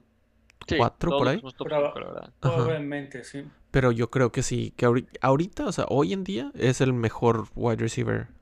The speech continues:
Speaker 2: en la temporada. Es
Speaker 1: Ujú.
Speaker 2: increíble que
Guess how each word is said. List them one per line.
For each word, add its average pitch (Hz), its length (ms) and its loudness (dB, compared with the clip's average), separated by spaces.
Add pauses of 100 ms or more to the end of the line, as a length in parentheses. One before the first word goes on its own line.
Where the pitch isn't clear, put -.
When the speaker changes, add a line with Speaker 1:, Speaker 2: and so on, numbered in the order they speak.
(120)
Speaker 2:
en 113 120 -4
la 110 80 -2
temporada. 107 520 -2 (720)
Es 120 200 -2
Speaker 1:
Ujú. - 80 -20
Speaker 2:
increíble 143 540 4
que - 360 -2